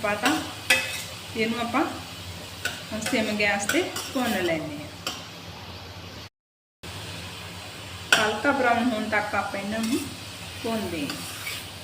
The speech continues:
ਇਹ ਸਬਜ਼ੀ ਬਹੁਤ ਜ਼ਿਆਦਾ ਟੇਸਟੀ ਬਣਦੀ ਆ, ਪਨੀਰ ਦੀ ਭੁਰਜੀ ਤੋਂ ਵੀ ਵੱਧ ਟੇਸਟੀ ਭੁਰਜੀ ਬਣਦੀ ਆ ਇਹ। ਬੱਚੇ ਵੀ ਬੜੇ ਖੁਸ਼ ਹੋ ਕੇ ਖਾਂਦੇ ਆਗੇ। ਤੁਸੀਂ ਇੱਕ ਵਾਰ ਜ਼ਰੂਰ ਟਰਾਈ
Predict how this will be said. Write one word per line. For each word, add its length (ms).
ਇਹ 80
ਸਬਜ਼ੀ 420
ਬਹੁਤ 280
ਜ਼ਿਆਦਾ 280
ਟੇਸਟੀ 440
ਬਣਦੀ 440
ਆ, 100
ਪਨੀਰ 280
ਦੀ 60
ਭੁਰਜੀ 360
ਤੋਂ 180
ਵੀ 120
ਵੱਧ 340
ਟੇਸਟੀ 340
ਭੁਰਜੀ 360
ਬਣਦੀ 440
ਆ 80
ਇਹ। 280
ਬੱਚੇ 280
ਵੀ 140
ਬੜੇ 240
ਖੁਸ਼ 300
ਹੋ 100
ਕੇ 180
ਖਾਂਦੇ 460
ਆਗੇ। 300
ਤੁਸੀਂ 240
ਇੱਕ 180
ਵਾਰ 180
ਜ਼ਰੂਰ 380
ਟਰਾਈ 220